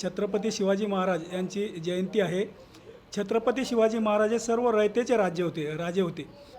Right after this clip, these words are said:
त्यांनी कुठल्याही धर्माचा द्वेष केला नाही. ते सर्व धर्मांना घेऊन, सर्व धर्मियांना घेऊन त्यांनी हिंदवी स्वराज्याची स्थापना केली. त्यांनी जसा मराठा स-, म-, सर्व समाजाचा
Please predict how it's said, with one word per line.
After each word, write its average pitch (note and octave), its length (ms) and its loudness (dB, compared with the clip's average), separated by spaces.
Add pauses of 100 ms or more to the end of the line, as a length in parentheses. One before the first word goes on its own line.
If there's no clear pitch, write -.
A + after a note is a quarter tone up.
(160)
त्यांनी A#3 320 4
कुठल्याही A#3+ 600 2
धर्माचा A#3 880 4 (220)
द्वेष A3+ 260 6
केला G#3 240 4
नाही. F3+ 200 2 (360)
ते A#3 100 6
सर्व A3+ 340 4
धर्मांना A3+ 680 4
घेऊन, G#3+ 400 4 (360)
सर्व A3 220 4
धर्मियांना A3 500 2
घेऊन A#3 240 4
त्यांनी A#3+ 280 0
हिंदवी A3+ 460 2
स्वराज्याची A3 540 2
स्थापना F#3+ 400 -2
केली. E3 260 -4 (600)
त्यांनी A#3 300 6 (640)
जसा G#3+ 400 4 (220)
मराठा A3+ 520 2
स-, G3 320 2
म-, E3 460 -6
सर्व A3 380 2
समाजाचा A#3+ 580 4